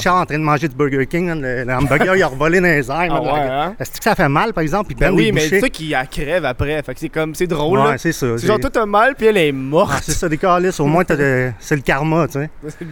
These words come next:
Speaker 2: bitch.
Speaker 1: Mais, euh, non, c'est ça, c'est, ça pognait pas, euh, mon, mon rap quand, quand... je voulais prendre ça au sérieux quand j'étais jeune. Fait qu'après, c'est ça, j'ai dit, « Chris, on va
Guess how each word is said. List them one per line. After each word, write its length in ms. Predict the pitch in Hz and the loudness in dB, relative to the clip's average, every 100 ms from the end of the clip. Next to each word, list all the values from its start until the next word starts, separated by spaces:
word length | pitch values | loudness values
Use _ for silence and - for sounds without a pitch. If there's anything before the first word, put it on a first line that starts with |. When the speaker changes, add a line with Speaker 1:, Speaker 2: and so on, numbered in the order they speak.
| 147 135 | -10 -4
Speaker 2:
bitch. 360 | 175 196 - | -2 -2 -2
Speaker 1:
Mais, 340 | 135 135 131 127 | 0 2 4 2
euh, 400 | 123 120 113 113 101 | 2 2 -2 -4 -2
non, 200 | 160 214 | 0 0
c'est 120 | 165 | 0
ça, 140 | - | 0
c'est, 480 | 214 151 135 127 123 | 0 2 0 0 -2
ça 220 | 127 - | -4 -4
pognait 300 | 139 220 233 | -2 2 2
pas, 100 | 202 220 185 | 2 2 2
euh, 340 | 123 117 113 - 127 | 0 -2 -6 -12 -6
mon, 240 | 123 120 | -2 0
mon 160 | 117 120 | 2 2
rap 220 | 147 156 | 2 2
quand, 300 | - 120 113 - - - - - - - - - | 0 -2 -2 -6 -16 -20 -20 -20 -20 -20 -12 -2
quand... 120 | 143 | -2
je 120 | - | -2
voulais 200 | 123 170 | 0 0
prendre 240 | 165 170 - | 2 0 2
ça 80 | |
au 60 | 185 | 0
sérieux 420 | 165 139 139 151 | 2 0 2 2
quand 120 | 131 120 | 2 -4
j'étais 180 | 131 117 | -2 -2
jeune. 220 | 139 139 | -2 0
Fait 140 | 127 | -2
qu'après, 480 | 151 143 147 208 214 - - - - - - | 0 -2 0 0 -2 -12 -20 -20 -20 -20 -6
c'est 140 | 170 | -4
ça, 160 | - 143 | 2 2
j'ai 180 | 131 135 | 2 0
dit, « 160 | 151 147 - | 2 2 2
Chris, 160 | 202 214 | 0 2
on 120 | 139 | 0
va 140 | 131 | 2